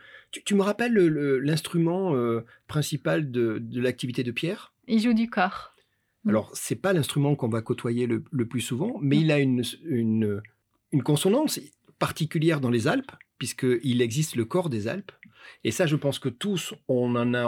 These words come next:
Speaker 1: au moins une image, hein, l'image d'Épinal. On parle d'un instrument qui va s'allonger le long de la montagne. On parle d'un instrument sûrement qui fait, euh,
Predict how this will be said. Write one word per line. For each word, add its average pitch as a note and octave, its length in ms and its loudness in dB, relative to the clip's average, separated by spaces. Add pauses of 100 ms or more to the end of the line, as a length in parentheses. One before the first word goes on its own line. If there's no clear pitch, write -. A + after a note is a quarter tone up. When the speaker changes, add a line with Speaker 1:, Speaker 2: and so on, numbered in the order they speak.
Speaker 1:
au D#3+ 80 6
moins D#3+ 220 6
une C#3 120 4
image, E3+ 500 2
hein, D#3+ 200 -2
l'image A#2+ 320 0
d'Épinal. C3 640 -2
On A#2 140 0
parle C3+ 240 2
d'un A#2+ 100 0
instrument C3 540 0
qui A#2 160 -6
va A2 200 0 (320)
s'allonger C3 520 4
le C3 100 6
long C#3 200 4
de C3 80 4
la A#2 100 4
montagne. E3+ 500 2
On B2+ 100 2
parle A#2+ 220 -2
d'un A#2+ 80 0
instrument C3 340 -2
sûrement B2+ 380 -2
qui B2 140 -8
fait, G#2+ 340 -4
euh, F#2 140 -4